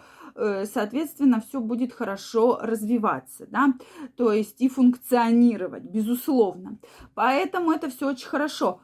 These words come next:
Но, допустим, если вы всю жизнь ходите в трусах в обтяжку, да, такие вот современные боксеры, я вам их показывала на видео,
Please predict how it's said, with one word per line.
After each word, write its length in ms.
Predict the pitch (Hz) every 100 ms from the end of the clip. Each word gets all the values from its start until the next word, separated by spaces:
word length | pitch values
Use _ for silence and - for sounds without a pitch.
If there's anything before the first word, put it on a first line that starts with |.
| -
Но, 420 | 233 262 - - -
допустим, 540 | 226 240 269 247 208
если 240 | 202 208 214
вы 100 | 226
всю 220 | - 240
жизнь 200 | 220 196
ходите 440 | - 208 190 202
в 40 | -
трусах 480 | - 214 226 -
в 40 | 175
обтяжку, 720 | 180 - 254 440 - - 208
да, 180 | - 240
такие 300 | 247 - 202
вот 160 | 185 -
современные 680 | 202 240 240 214 160 107
боксеры, 600 | 196 214 202 - - -
я 160 | 95 190
вам 200 | 190 190
их 120 | -
показывала 720 | 208 208 220 208 - - - -
на 140 | 196
видео, 560 | 247 370 - 415 220